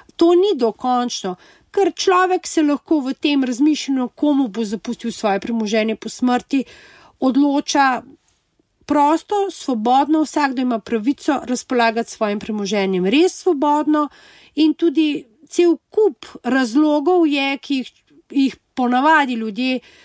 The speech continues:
pri odločanju, komu bi zapustili svoje premoženje, upoštevajo. In te razlogi se pa seveda skozi ž-,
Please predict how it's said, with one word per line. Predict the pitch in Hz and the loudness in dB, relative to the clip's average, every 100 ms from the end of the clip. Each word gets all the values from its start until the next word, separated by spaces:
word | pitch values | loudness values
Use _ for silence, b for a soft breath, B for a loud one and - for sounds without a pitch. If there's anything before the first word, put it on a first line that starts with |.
| b | b
pri | - 285 285 269 | -4 0 2 0
odločanju, | 233 220 311 311 - 240 208 | -2 0 2 0 -2 -4 -4
komu | - 262 269 | -2 -2 -2
bi | 214 226 226 | -2 -2 -2
zapustili | 185 208 220 - 370 330 | -2 -6 -8 0 2 2
svoje | - 269 269 | 0 -2 -2
premoženje, | 269 269 262 240 247 240 254 262 | -2 -4 -4 -4 0 0 0 -2
upoštevajo. | 254 - 226 - 208 190 196 202 - | -4 -4 -6 0 0 0 -2 -2 0
In | 269 | 0
te | 262 349 370 | 2 2 4
razlogi | 349 294 320 330 311 349 | 2 2 2 2 2 0
se | - - | -2 -6
pa | 302 320 | -4 -6
seveda | - 302 330 330 339 | -4 0 0 2 -2
skozi | - 320 302 302 302 | -2 0 2 2 0
ž-, | 247 269 | -2 -8